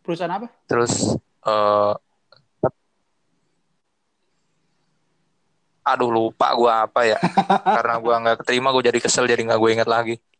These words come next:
Speaker 2: <laughs> Serius, jujur aja gua kayak, "Ah, ya udahlah, si kayaknya
Speaker 1: Ah,
Speaker 2: ngapain gua pikir-pikir
Speaker 1: bikin,
Speaker 2: lagi?"
Speaker 1: bikin
Speaker 2: Gitu.
Speaker 1: kesel doang.
Speaker 2: Doang,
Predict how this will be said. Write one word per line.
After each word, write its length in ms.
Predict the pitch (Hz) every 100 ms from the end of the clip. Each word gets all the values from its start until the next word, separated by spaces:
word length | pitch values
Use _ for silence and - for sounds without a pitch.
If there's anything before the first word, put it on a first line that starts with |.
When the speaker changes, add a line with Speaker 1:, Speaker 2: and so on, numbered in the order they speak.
| _ _ _ _ _ _ -
Speaker 2:
<laughs> 2750 | - - - - - - - - - - - 554 - - - - - - - - - - 330 392 - - -
Serius, 560 | - - - - 156 -
jujur 240 | 151 151
aja 240 | 220 247 185
gua 160 | 160 151
kayak, 140 | 147 - - - - -
"Ah, 160 | 175 175
ya 60 | 170
udahlah, 360 | 175 196 196 175 165 -
si 160 | - 139
kayaknya 720 | - 151 147 156 165 143 151 _ _ _ -
Speaker 1:
Ah, 400 | 175 175 175 170
Speaker 2:
ngapain 320 | 170 165 165
gua 160 | 160 156 160
pikir-pikir 400 | 156 - 143 151
Speaker 1:
bikin, 0 |
Speaker 2:
lagi?" 240 | 156 151 123
Speaker 1:
bikin 240 | 113 139 127 127
Speaker 2:
Gitu. 80 | -
Speaker 1:
kesel 320 | 127 - 127
doang. 400 | 143 143 151 165
Speaker 2:
Doang, 240 | 143 143